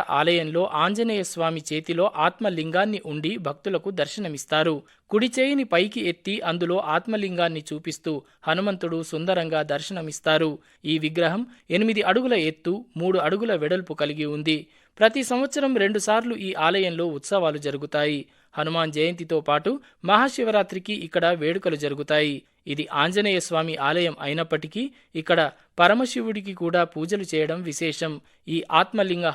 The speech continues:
హనుమాన్ ఆలయంలోనే శ్రీ సీతారామ లక్ష్మణుల విగ్రహాలు, నంది, శివలింగం, పాండురంగడి విగ్రహాలు, ఇంకా నవగ్రహాల విగ్రహాలు కూడా ఉన్నాయి.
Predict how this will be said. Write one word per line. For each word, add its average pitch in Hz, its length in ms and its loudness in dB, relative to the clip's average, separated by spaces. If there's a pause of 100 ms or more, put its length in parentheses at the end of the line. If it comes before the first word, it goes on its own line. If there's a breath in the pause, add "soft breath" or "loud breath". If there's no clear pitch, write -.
హనుమాన్ 190 460 -2
ఆలయంలోనే 170 760 2 (240 soft breath)
శ్రీ 165 320 -2 (100)
సీతారామ 220 580 2
లక్ష్మణుల 170 520 0
విగ్రహాలు, 160 680 -2 (280 soft breath)
నంది, 160 500 -2 (180 soft breath)
శివలింగం, 180 640 0 (240 soft breath)
పాండురంగడి 190 640 2
విగ్రహాలు, 170 640 0
ఇంకా 165 340 0
నవగ్రహాల 170 720 0
విగ్రహాలు 165 500 -2
కూడా 160 300 0
ఉన్నాయి. 151 540 0